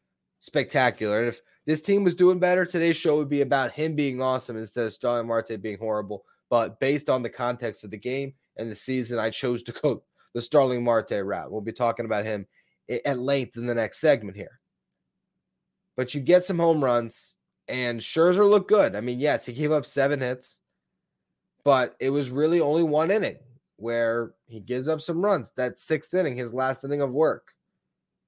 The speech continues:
He gives up a home run. If he doesn't give up a home run, hey, things are different. He had nine strikeouts in this one. It was a good start, not a great start. And the Mets needed greatness. They needed seven shutout, or they at least needed six.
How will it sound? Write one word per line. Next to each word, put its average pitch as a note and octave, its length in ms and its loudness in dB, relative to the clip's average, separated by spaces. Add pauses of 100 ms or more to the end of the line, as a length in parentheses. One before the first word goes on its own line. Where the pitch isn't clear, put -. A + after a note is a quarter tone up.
(380)
He G#2 80 -16
gives C3+ 260 2
up F#3 160 4
a E3+ 80 6
home F#3+ 220 2
run. F#3 180 4
If A2 60 -4
he C3 80 -2
doesn't D3 160 -4
give E3+ 220 4
up D#3+ 40 -6
a D#3+ 60 2
home E3+ 260 0
run, E3 140 2
hey, B2+ 240 2 (280)
things D#3 220 2
are D3 100 8
different. A#2 320 0
He C3 60 -2
had C3+ 160 -2
nine D3 300 0
strikeouts C3 640 -2
in F#2+ 60 -10
this F2+ 200 -12
one. - 180 -20 (680)
It C3 60 -4
was D#3+ 180 4
a F3+ 100 6
good F3 360 8
start, G#2 400 0
not B2 160 2
a - 20 0
great A#2 300 -2
start. - 260 -16 (920)
And C3 140 -4
the C#3 60 -2
Mets C#3+ 260 -4
needed D#3 240 2
greatness. - 580 -4
They A#2+ 120 -4
needed C3 260 -2
seven D#3 320 0
shutout, G2 400 -6 (140)
or A#2 80 -4
they A#2+ 100 -2
at B2+ 100 -2
least D3+ 240 -2
needed C#3+ 240 -2
six. - 600 -8